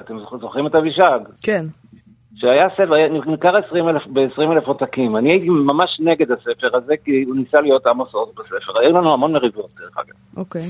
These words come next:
Speaker 1: ואז אמרת, "אני לא כותב את הספר הזה, אתה לא מוציא אותו, זה לא אתה." הוא אמר, "אני פעם אחת אני רוצה למכור ספר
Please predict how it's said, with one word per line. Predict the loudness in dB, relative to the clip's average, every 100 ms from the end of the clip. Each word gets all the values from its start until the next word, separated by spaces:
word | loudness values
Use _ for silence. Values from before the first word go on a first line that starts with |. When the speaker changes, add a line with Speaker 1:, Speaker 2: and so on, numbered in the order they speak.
| -14 _ _ _ -4
Speaker 1:
ואז | 2 2 2
אמרת, | 2 2 2
"אני | 2
לא | 2
כותב | 2 2
את | 0
הספר | 0 0 0 0
הזה, | 0
אתה | 2
לא | 2
מוציא | 2 0 0
אותו, | 0 -4
זה | 0
לא | 0
אתה." | 0 -2
הוא | 0
אמר, | 0
"אני | 0 2
פעם | 0 0
אחת | -2 -2 -2 -4
אני | -14
רוצה | -10 -8
למכור | -8 -4 -4 -2
ספר | -6 -8